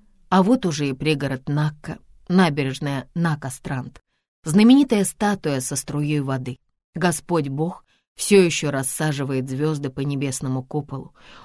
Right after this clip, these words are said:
Он, похоже, никуда не торопится. Здесь ей неоткуда ждать помощи. Она видела довольно близко парусные яхты,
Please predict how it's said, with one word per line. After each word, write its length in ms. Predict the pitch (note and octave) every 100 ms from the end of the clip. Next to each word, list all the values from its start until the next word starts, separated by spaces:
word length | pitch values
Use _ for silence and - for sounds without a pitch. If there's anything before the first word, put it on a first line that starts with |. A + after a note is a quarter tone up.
| -
Он, 140 | A3
похоже, 380 | B3 - B3 A#3
никуда 400 | A3 - F#3 G3
не 100 | F3
торопится. 760 | E3 D#3 D#3 D3+ - - - _ _ _
Здесь 440 | - D#3+ E3+ D3 -
ей 160 | C#3
неоткуда 560 | C#3+ D#3 D3 - C3+ C3+
ждать 320 | C#3 C3 -
помощи. 560 | - B2+ A#2+ - - - _ _ _
Она 240 | F3+ G#3 G3+
видела 420 | A#3 G#3 F3 D3+
довольно 400 | C#3+ D3 C#3+ C#3
близко 400 | C3+ D#3 D3+ C3+
парусные 560 | D3+ D3 C3 B2+ B2
яхты, 460 | B2 C#3+ D3+ - -